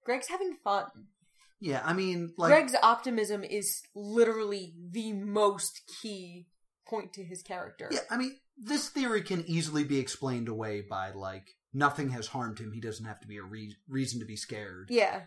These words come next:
Speaker 2: Like, he's innocent and doesn't know. That all could be explained away.
Speaker 1: I also think he's scared in the woodsman se-, in the, like, first episode when there's the beast.
Speaker 2: Yeah.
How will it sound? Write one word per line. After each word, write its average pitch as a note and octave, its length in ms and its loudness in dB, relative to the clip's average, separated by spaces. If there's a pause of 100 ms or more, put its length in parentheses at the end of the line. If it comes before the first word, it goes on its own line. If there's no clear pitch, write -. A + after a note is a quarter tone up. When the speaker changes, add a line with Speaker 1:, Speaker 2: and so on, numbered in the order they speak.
Speaker 2:
Like, A#2+ 200 -2
he's B2 340 -6
innocent B2+ 580 -2
and A2+ 140 -8
doesn't G#2 340 -10
know. A2 440 -6 (320)
That G3+ 260 8
all D3 220 8
could C3+ 140 -4
be B2+ 100 0
explained A2+ 420 -6
away. G2+ 460 -8
Speaker 1:
I B3 100 4
also D4 280 6
think F4+ 180 -2
he's C#4+ 260 2
scared A3 420 2
in G#3 220 -4
the F#3 260 0 (180)
woodsman G3+ 480 -4
se-, - 220 -16
in G#3 220 -6
the, F#3+ 200 -6 (180)
like, - 340 -4 (280)
first A#3 300 4
episode G3+ 540 -4 (480)
when G#3 180 0
there's F#3 220 -6
the F#3+ 60 -6
beast. - 600 -8 (1200)
Speaker 2:
Yeah. C#3+ 440 -2